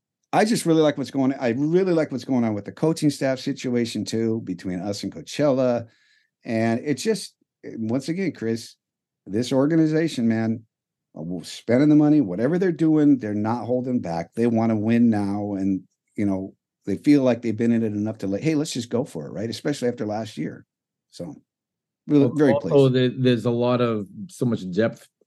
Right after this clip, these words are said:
Speaker 2: for the future, though, right? I mean, we've got these guys.
Speaker 1: Oh.
Speaker 2: Maybe there's not a big star, and we can talk about that. You know, that, that's sometimes what I hear a lot of, uh, is some of the pundits will criticize, "Okay, they don't have, like, big, you know, Manny's
Speaker 1: Right.
Speaker 2: not there yet," and all that.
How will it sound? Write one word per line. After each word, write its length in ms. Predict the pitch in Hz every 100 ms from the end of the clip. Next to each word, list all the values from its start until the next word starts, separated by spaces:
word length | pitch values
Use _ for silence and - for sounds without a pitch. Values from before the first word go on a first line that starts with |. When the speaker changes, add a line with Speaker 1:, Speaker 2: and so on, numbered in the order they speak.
| _
Speaker 2:
for 80 | -
the 80 | 95
future, 460 | - 123 123 95 78
though, 120 | 73
right? 380 | 76 82 95 87
I 40 |
mean, 160 | 90 90
we've 140 | 82
got 180 | 101 98
these 240 | 92 90
guys. 420 | 87 95 95 95
Speaker 1:
Oh. 220 | 135 92 - _ _ _ _
Speaker 2:
Maybe 240 | 143 175 160
there's 200 | 131 107
not 160 | 123
a 60 | 110
big 380 | 90 82 117 95
star, 680 | - - 113 104 98 92
and 120 | 95 95
we 100 | 90
can 120 | 92
talk 220 | - 98
about 260 | 90 92 90
that. 200 | 95 76
You 80 | 95
know, 260 | 90 82 82
that, 220 | 98 101
that's 200 | 127 131
sometimes 400 | 135 110 113 95
what 140 | 98 92
I 100 | 90
hear 520 | 90 107 98 95 92 _ _ _
a 80 | -
lot 320 | 98 95 95
of, 220 | 92 80
uh, 240 | 92 87 85
is 220 | 104 101
some 140 | 131 107
of 40 |
the 80 | 87
pundits 380 | - 101 90 87
will 80 |
criticize, 560 | 87 98 87 - 80 80
"Okay, 160 | 87 82
they 100 | 82
don't 180 | 95 90
have, 120 | 82
like, 140 | 82
big, 120 | 92
you 120 | 92 90
know, 40 |
Manny's 280 | 87 101 131
Speaker 1:
Right. 200 | 95 - -
Speaker 2:
not 100 | 92 -
there 220 | 101 95
yet," 520 | 82 85 87 85 85
and 140 | 80
all 180 | 90 87
that. 300 | 85 87 80